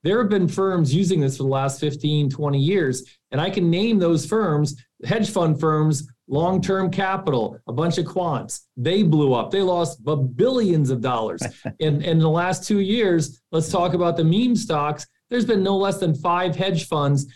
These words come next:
Speaker 1: who have blown up because of what's happening with the meme stock. So again, I see, y-, you know, the, not to say the dark side of A I,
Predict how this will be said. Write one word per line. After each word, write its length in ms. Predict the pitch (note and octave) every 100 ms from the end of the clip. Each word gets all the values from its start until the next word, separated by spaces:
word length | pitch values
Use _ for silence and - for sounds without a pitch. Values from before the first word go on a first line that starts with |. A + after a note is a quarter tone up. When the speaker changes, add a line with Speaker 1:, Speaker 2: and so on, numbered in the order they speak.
| _ -
Speaker 1:
who 180 | D3+
have 200 | D3+ A#2+
blown 420 | A#2+ D3+ F3 F3 F3
up 300 | E3+ C#3+ - _
because 280 | C#3 C3+ C#3
of 80 | C#3+
what's 160 | C#3 D#3+
happening 340 | D3 C#3+ D3
with 140 | C3+
the 60 | C3
meme 320 | C3 G3 G#3
stock. 420 | - C#3 B2 C3
So 200 | - D3
again, 560 | C#3+ C#3+ G#3 F3+ D3+ C#3 - _
I 160 | D3 G3+
see, 280 | G3+ A3 G3+
y-, 100 | F3
you 300 | F#3 E3+ E3+
know, 240 | C#3+ C3 C3
the, 360 | C#3 B2+ - -
not 160 | D#3+ D3+
to 60 | D3
say 200 | E3 C3+
the 100 | A2
dark 320 | A#2 F3 F3+
side 220 | D#3+ B2
of 100 | A#2+
A 160 | B2 A#2
I, 340 | A#2 B2 A#2